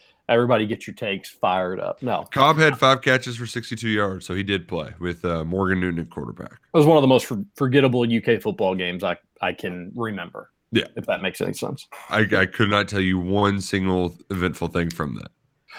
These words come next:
Speaker 1: Well, I don't know if long-term, unless you get a Mardi Gras miracle sort of deal, is going to be, this is gonna be the most memorable basketball game one way or another. But it is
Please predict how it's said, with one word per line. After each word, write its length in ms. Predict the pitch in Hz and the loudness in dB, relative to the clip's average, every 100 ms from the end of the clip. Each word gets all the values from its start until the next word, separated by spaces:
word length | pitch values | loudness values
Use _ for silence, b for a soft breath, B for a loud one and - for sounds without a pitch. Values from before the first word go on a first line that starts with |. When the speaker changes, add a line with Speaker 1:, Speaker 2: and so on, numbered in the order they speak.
| B | B
Speaker 1:
Well, 80 | 285 | 8
I 40 | |
don't 100 | 359 | 10
know 80 | 302 | 10
if 80 | 202 | 10
long-term, 680 | 196 208 196 175 151 151 | 10 10 8 8 8 6
unless 300 | 151 156 151 | 6 6 6
you 80 | 156 | 4
get 140 | 156 | 6
a 100 | 143 | 8
Mardi 320 | 143 151 151 139 | 8 10 10 8
Gras 240 | 147 139 | 6 6
miracle 540 | 135 143 147 139 131 | 6 6 6 6 0
sort 260 | - 143 127 | 2 0 2
of 100 | 117 | 0
deal, 460 | 123 120 120 123 123 | 0 2 4 4 2
is 160 | 135 | -2
going 300 | 110 143 131 | 0 2 4
to 80 | 120 | 2
be, 400 | 113 123 120 117 | 2 4 4 2
this 200 | 127 139 | 0 0
is 80 | 139 | 2
gonna 160 | 127 120 | 2 2
be 100 | 117 | 2
the 100 | 117 | 2
most 240 | 113 110 | 2 0
memorable 460 | 131 117 117 110 110 | 0 2 4 2 2
basketball 540 | 117 117 - 120 113 | 4 4 2 2 4
game 240 | 107 110 110 | 4 2 0
one 160 | 110 | 0
way 160 | 113 107 | 2 2
or 100 | 95 | 2
another. 320 | 131 117 95 b b | 0 0 -2 b b
But 120 | 175 | 4
it 120 | 165 165 | 6 8
is 380 | 214 196 131 | 8 8 2